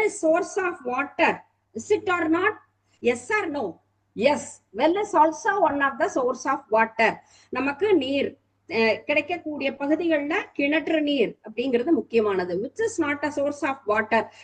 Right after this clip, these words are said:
இதுல எது, அஹ், நமக்கு தண்ணி கொடுக்காது? Well, lake, pond, bricks. பிரிக்ஸ்னா கல்லு. கல்லுல தண்ணி இருக்குமா?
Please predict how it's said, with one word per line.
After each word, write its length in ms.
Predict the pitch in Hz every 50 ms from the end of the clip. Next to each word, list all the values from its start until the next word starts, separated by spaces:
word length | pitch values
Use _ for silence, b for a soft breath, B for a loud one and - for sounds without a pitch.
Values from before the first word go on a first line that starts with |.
| B -
இதுல 260 | 277 285 247 269 262 - - 427 339 254 254
எது, 260 | 269 269 269 370 440 453 - - -
அஹ், 200 | - 220 233 233
நமக்கு 320 | 240 240 233 226 - 339 415
தண்ணி 300 | - 277 247 240 262 262
கொடுக்காது? 540 | 233 240 220 208 208 - 196 185 180 175 175 170 -
Well, 240 | - 247 285 311 349 370 330 - _ _ - 214 226
lake, 360 | 269 302 320 349 370 - - - - _
pond, 340 | - 294 269 294 339 403 403 392 - _ - 185
bricks. 480 | 190 269 254 302 330 320 - - - - - - _
பிரிக்ஸ்னா 520 | 175 190 240 240 - - - 226 226 233 - -
கல்லு. 280 | - 185 190 202 208 - B B B B _
கல்லுல 320 | - 185 202 226 240 240 220
தண்ணி 240 | - 214 220 233 247
இருக்குமா? 420 | 240 220 208 - 202 190 180 180